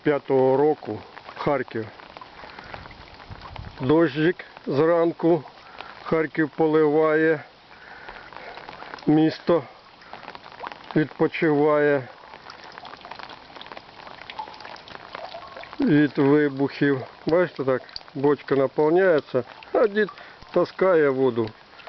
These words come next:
Потроху таскає, заповняє всі ємності, які є. Вон, чекаю так тінідії, вже з бутонами. Отакі.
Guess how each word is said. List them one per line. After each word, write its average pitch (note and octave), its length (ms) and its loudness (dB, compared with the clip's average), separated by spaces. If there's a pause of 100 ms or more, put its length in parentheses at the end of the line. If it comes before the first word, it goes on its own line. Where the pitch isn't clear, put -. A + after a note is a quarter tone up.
(440)
Потроху D#3+ 400 0
таскає, D#3+ 580 2
заповняє D3 680 4
всі F3+ 400 0 (680)
ємності, E3 640 4
які D3 280 2
є. B2 300 4 (1120)
Вон, E3+ 280 4 (720)
чекаю D3+ 500 2
так C#3+ 200 0
тінідії, E3 880 4 (1600)
вже D#3+ 460 4
з D3+ 100 -2
бутонами. E3 920 4 (1500)
Отакі. D3+ 760 2